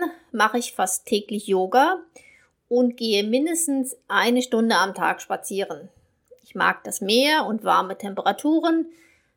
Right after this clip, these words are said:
aber ich sitze nicht gern bei dreißig Grad am Strand. Die Landschaften in den Alpen und in den Anden finde ich wunderschön, aber stundenlange Wanderungen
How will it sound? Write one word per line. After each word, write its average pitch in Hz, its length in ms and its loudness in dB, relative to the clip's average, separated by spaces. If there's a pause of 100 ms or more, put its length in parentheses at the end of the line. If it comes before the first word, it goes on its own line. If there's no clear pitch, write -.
(160)
aber 254 320 4
ich 240 140 -6
sitze 208 380 -4
nicht 247 440 0
gern 208 360 2
bei 202 160 0
dreißig 185 440 -2
Grad 165 380 -6
am 196 100 -10
Strand. - 540 -6 (1300)
Die 233 60 -2
Landschaften 233 720 4
in 196 140 -8
den 175 240 -6
Alpen 294 680 2
und 220 240 -6
in 190 160 -10
den 180 160 -6
Anden 302 680 2 (760)
finde 190 320 -6
ich - 140 -12
wunderschön, 185 440 0 (640)
aber 208 260 -2
stundenlange 202 920 2
Wanderungen 254 840 4